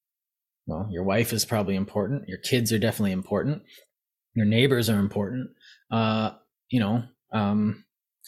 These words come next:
the things that matter are those things that definitely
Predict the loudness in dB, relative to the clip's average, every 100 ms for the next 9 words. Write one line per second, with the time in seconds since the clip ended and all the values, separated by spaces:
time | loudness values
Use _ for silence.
0 | -20 -12 -4 -2 2 4 4 4 4 2
1 | 4 4 6 4 0 -4 -14 _ _ _
2 | _ _ _ 2 4 6 6 4 4 2
3 | 2 2 4 4 4 2 -2 _ _ _
4 | _ _ _ _ _ _ _ _ _ 0
5 | 2 2 -2 -4